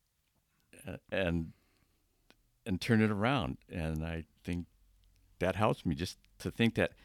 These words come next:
in many situations I have a choice. So I could choose, like, the negative route, the complaining route, or, like,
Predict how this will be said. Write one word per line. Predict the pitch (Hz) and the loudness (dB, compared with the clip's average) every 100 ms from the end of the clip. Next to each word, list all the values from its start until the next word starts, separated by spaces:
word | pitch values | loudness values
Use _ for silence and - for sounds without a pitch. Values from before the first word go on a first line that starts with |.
| - - | -10 2
in | 113 | 6
many | 135 156 | 8 8
situations | 143 117 104 90 87 | 6 2 4 4 2
I | 82 | 0
have | 69 | 0
a | |
choice. | - - - - - - - - - - | -4 -8 -12 -14 -20 -20 -20 -20 -20 -14
So | - 73 | -4 2
I | 78 | 2
could | 85 71 | 0 -4
choose, | 92 82 - | -4 -4 -4
like, | 62 - _ _ _ _ _ _ _ _ - | -8 -10 _ _ _ _ _ _ _ _ -6
the | 78 | 2
negative | 76 113 131 127 117 | 4 6 6 2 4
route, | 120 120 - - - | 4 4 0 -8 -14
the | |
complaining | - 85 - 113 110 107 | -6 -4 2 4 6 6
route, | 104 101 101 | 4 4 2
or, | 78 | 0
like, | 76 73 73 - | 2 2 0 -8